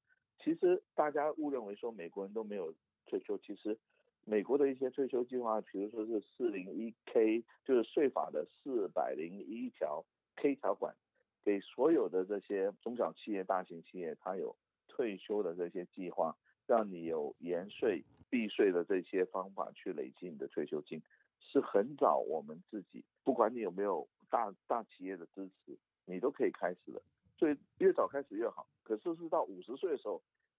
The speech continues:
就开始，啊，检查身体，看说你自己本身的条件如何，还能够工作多少。当然这不是，你工作多久，这个不是你，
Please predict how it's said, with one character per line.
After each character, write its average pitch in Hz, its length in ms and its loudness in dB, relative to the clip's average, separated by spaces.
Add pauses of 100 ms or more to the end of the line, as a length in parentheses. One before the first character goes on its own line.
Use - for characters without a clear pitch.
就 113 140 -2
开 120 260 -4
始， - 340 -10 (260)
啊， 95 220 -12 (400)
检 92 160 -6
查 98 180 2
身 156 180 0
体， 131 180 -6 (160)
看 131 240 0
说 135 200 0
你 101 200 -10
自 - 160 -6
己 113 140 -6
本 73 260 -6
身 113 80 -14
的 104 80 -4
条 80 240 -4
件 95 180 -4
如 76 160 -8
何， - 320 -14
还 107 200 6
能 107 240 -2
够 107 280 2 (160)
工 110 200 -10
作 107 140 -2
多 98 180 -4
少。 71 240 -6
当 123 180 4
然 107 140 -2
这 117 140 2
不 104 140 -6
是， 110 240 -6 (520)
你 107 140 -8
工 143 220 -8
作 147 180 2
多 123 200 0
久， 147 240 -4
这 127 140 -4
个 110 80 0
不 95 160 -8
是 - 180 -12
你， 85 260 -10